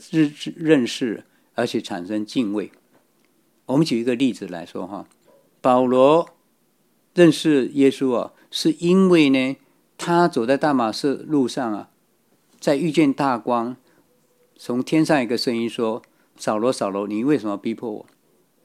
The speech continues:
他这个知识呢，是从经历里面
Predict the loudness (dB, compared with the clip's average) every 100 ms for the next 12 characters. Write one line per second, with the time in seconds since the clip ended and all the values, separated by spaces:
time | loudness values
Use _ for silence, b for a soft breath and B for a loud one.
0 | _ _ -12 -2 2 2 4 2 2 0
1 | 0 0 -2 -2 -2 -2 -4 -8 b b
2 | b -10 0 2 2 -2 -2 -2 -4 -6
3 | _ -4 0 2 4 2 2 -2 -2 -2